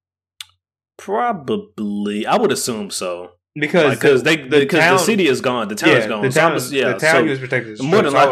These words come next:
Speaker 1: likely, they
Speaker 2: hope
Speaker 1: probably are heading to where Paul is.
Speaker 2: Especially since in the beginning of this, of last episode, Aisha was trying to send a letter to Paul, so.
Speaker 1: Correct. So,
Speaker 2: I
Speaker 1: yeah,
Speaker 2: would,
Speaker 1: I'm
Speaker 2: it's safe
Speaker 1: pretty
Speaker 2: to
Speaker 1: sure that's
Speaker 2: assume
Speaker 1: where
Speaker 2: that
Speaker 1: they're
Speaker 2: they're
Speaker 1: going.
Speaker 2: probably going there.
Speaker 1: But,
Speaker 2: Um,
Speaker 1: um, so before, I guess,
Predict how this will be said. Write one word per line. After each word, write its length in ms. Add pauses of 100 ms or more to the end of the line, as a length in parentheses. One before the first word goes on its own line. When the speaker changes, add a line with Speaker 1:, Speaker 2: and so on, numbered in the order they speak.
Speaker 1:
likely, 60
they 60
Speaker 2:
hope 100
Speaker 1:
probably 280
are 140
heading 240
to 100
where 140
Paul 340
is. 80
Speaker 2:
Especially 320
since 260
in 120
the 60
beginning 420
of 120
this, 400
of 200
last 200
episode, 340
Aisha 260
was 100
trying 140
to 60
send 160
a 40
letter 320
to 360
Paul, 340
so. 340
Speaker 1:
Correct. 340 (480)
So, 120
Speaker 2:
I 60
Speaker 1:
yeah, 60 (100)
Speaker 2:
would, 100
Speaker 1:
I'm 80
Speaker 2:
it's 100
safe 100
Speaker 1:
pretty 140
Speaker 2:
to 60
Speaker 1:
sure 80
that's 100
Speaker 2:
assume 100
Speaker 1:
where 100
Speaker 2:
that 60
Speaker 1:
they're 80
Speaker 2:
they're 100
Speaker 1:
going. 100
Speaker 2:
probably 180
going 300
there. 200 (140)
Speaker 1:
But, 400
Speaker 2:
Um, 80
Speaker 1:
um, 440 (240)
so 320
before, 840 (1040)
I 100
guess, 720